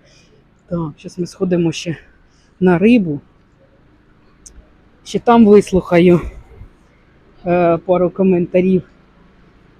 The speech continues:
Ну, так як іде, е, ідуть новорічні свята, то хотілося б,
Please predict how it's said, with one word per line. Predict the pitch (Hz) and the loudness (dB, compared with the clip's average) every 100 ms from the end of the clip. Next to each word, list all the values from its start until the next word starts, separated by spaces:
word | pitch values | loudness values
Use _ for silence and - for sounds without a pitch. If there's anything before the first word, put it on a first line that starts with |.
| _ _ - | _ _ -12
Ну, | 196 | -6
так | 214 190 | -4 -2
як | 196 - | -4 -4
іде, | 180 190 170 - _ _ 156 | -2 0 -2 -8 _ _ -10
е, | 151 160 - | -6 -4 -4
ідуть | 190 202 | -2 -2
новорічні | 214 196 202 208 - 180 | 0 0 0 -2 -4 -8
свята, | - 185 - 226 - _ _ _ | -6 -8 -6 -6 -8 _ _ _
то | 170 | -16
хотілося | - 185 214 190 - 175 | -14 -4 -2 -2 -4 -4
б, | 180 | -4